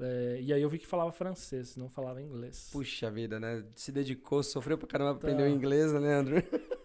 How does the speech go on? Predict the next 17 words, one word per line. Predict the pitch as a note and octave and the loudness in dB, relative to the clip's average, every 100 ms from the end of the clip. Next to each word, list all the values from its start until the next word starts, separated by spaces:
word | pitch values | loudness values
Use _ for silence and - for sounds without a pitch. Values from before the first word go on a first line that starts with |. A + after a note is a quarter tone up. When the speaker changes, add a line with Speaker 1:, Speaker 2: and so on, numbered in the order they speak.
| - | -8
Speaker 1:
Eu | |
falei, | - D#3 E3+ | -4 -2 0
nossa, | F3+ E3+ - | 0 -2 -4
f-, | - D#3+ | -12 -12
fala | - F3 E3+ | -4 -2 -2
francês, | E3+ D#3+ - B2+ - - | -4 -6 -4 -6 -8 -8
tá. | F#3+ E3 - - - - | -8 -8 -14 -20 -10 -4
Eu | |
fiz | D3+ A3 | 0 0
três | - G#3+ F3 | 4 4 4
meses | F3 G3+ D#3+ | 2 2 0
de | D#3 | -6
francês, | F3 D#3+ - F3+ G3+ - | -6 -6 -4 -2 -2 -4
quatro | E3+ E3 | -6 -4
meses | D#3 D#3+ | -6 -4
eu | D#3+ | -6
parei, | - D#3+ C#3 C#3+ F#3 | -2 0 2 0 -2